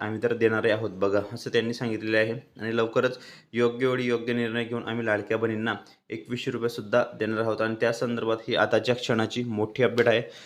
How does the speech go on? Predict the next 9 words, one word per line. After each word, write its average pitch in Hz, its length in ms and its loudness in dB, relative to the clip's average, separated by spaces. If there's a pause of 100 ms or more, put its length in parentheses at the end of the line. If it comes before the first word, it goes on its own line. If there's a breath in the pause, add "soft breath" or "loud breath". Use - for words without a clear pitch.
(160 loud breath)
सप्टेंबरचा, 135 560 2 (280)
अ, 113 240 6
पंधरावा 127 560 6
हप्ता 127 200 4
तुम्हाला 117 340 2 (180)
लवकरच 120 420 2
मिळण्याची 117 400 -2
शक्यता 117 440 -2
आहे. 120 440 -6